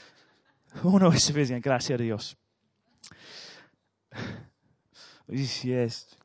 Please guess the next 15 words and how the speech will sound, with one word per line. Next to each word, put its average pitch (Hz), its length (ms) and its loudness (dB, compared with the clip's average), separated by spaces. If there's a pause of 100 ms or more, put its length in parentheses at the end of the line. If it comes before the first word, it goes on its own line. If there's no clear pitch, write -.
(120)
Oh, 160 280 2
imagínese. 160 920 -4 (400)
Uy. 139 200 -8 (1000)
La 185 160 4
primera 233 460 6
mujer 139 440 2 (880)
tuvo, 180 720 4 (140)
mm, 156 160 -14 (200)
diez 185 520 2
hijos 226 480 2 (1000)
y 151 100 -6
con 175 180 -2
la 165 100 2
segunda, 165 640 0 (100)
Hannah, 180 480 2